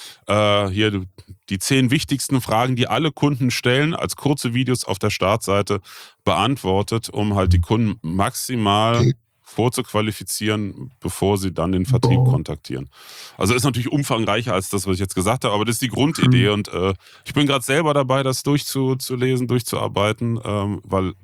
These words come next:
Speaker 1: ich hab das aus-, genau dasselbe Thema. Meine Kontakte kennen mich zwar meistens noch von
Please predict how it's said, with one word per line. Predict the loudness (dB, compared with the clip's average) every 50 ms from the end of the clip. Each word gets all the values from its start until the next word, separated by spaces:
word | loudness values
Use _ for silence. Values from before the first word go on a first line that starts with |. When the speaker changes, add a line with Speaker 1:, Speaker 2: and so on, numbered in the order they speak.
| _ _ _
Speaker 1:
ich | -6 -4 -4
hab | -4 -2
das | -2 0 0
aus-, | 2 2 0 -2 -2 -4
genau | -2 0 2 2
dasselbe | 0 0 0 0 0 0 0 -2
Thema. | -2 -2 -2 -2 -2
Meine | -2 0 0 0 0
Kontakte | 0 -2 -2 -2 -4 -2 -2 -4
kennen | -2 -2 -2 0 0
mich | -2 -2
zwar | -2 -2 0
meistens | 2 2 2 0 0 -2 -6 -4
noch | -4 -6 -6
von | -4 -4 -4 -4 -4